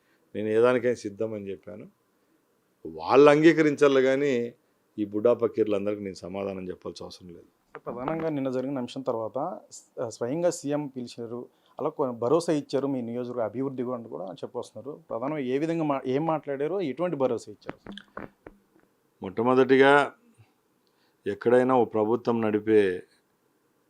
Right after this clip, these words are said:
Speaker 1: ఒక ముఖ్యమంత్రి గారికి నూట డెబ్బై ఐదు నియోజకవర్గాలు ముఖ్యమే వాళ్ళకు. ఒక ప్రాంతం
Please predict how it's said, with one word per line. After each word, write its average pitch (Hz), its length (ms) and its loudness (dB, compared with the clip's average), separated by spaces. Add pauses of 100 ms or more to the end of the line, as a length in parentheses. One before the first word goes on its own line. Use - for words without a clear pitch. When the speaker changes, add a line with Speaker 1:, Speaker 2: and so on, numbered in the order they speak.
(440)
Speaker 1:
ఒక 92 360 -8 (440)
ముఖ్యమంత్రి 113 580 0
గారికి 110 640 0 (240)
నూట 104 260 -2
డెబ్బై 120 340 8
ఐదు 123 80 10
నియోజకవర్గాలు 120 640 6
ముఖ్యమే 117 380 0
వాళ్ళకు. 98 500 -2 (640)
ఒక 101 260 0
ప్రాంతం 123 680 2